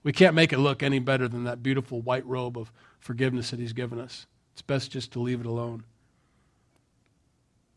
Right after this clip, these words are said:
Now everything that we do that's good, it's for him,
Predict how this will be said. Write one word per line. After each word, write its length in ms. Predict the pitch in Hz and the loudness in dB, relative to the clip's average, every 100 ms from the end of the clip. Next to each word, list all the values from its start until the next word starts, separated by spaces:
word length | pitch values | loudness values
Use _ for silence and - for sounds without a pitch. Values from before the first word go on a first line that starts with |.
| _ _ _ _ _ _ 139 | _ _ _ _ _ _ 4
Now 160 | 147 | 6
everything 380 | 151 160 156 175 | 8 6 4 4
that 100 | 156 | 4
we 140 | 143 | 2
do 400 | 131 135 147 165 - _ _ _ _ - | 0 4 4 4 -2 _ _ _ _ -12
that's 200 | 117 - | -12 -4
good, 340 | 139 160 165 - _ _ _ _ _ _ - | 2 2 2 -8 _ _ _ _ _ _ -16
it's 120 | - | -10
for 280 | - 147 139 | 0 4 4
him, 280 | 120 113 | 0 -8